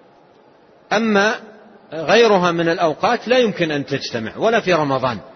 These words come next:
يمكن أن تجتمع أمهات العبادات، الصلاة والزكاة والصيام والحج، هذه الأمهات العبادات لا يمكن أن تجتمع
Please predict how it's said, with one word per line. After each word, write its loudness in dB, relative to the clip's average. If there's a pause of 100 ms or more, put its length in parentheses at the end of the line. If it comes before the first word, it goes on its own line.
(1600)
يمكن 2
أن -2
تجتمع -2 (100)
أمهات 0
العبادات، 0 (1600)
الصلاة 0 (640)
والزكاة -2 (500)
والصيام -2
والحج، -2 (1120)
هذه 0
الأمهات 0
العبادات 0
لا 2
يمكن 2
أن -2
تجتمع -2